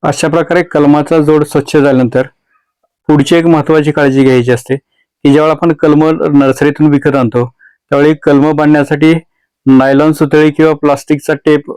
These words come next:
वापरला जातो, प्लास्टिक पट्टी वापरली जाते किंवा कलमाची जी पट्टी असते, ही सर्व सोडून कलमांना आधार देण्यासाठी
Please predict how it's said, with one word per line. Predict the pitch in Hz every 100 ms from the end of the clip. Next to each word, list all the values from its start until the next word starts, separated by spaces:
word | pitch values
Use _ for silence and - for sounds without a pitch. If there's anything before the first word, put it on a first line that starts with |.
| 208 175
वापरला | 131 131 139 131
जातो, | 120 127
प्लास्टिक | - _ _ - 127 - 147
पट्टी | 147 - 151
वापरली | 143 135 131 117
जाते | 135
किंवा | 143 _ _ _ - 147 151
कलमाची | 139 143 147 156
जी | 151
पट्टी | 151 - 151
असते, | 131 - 123 - _ _ -
ही | 156
सर्व | - 160 156 165
सोडून | - 135 127 127 _ _ _ -
कलमांना | 135 139 147 156
आधार | 143 143 147
देण्यासाठी | 143 143 139 123 123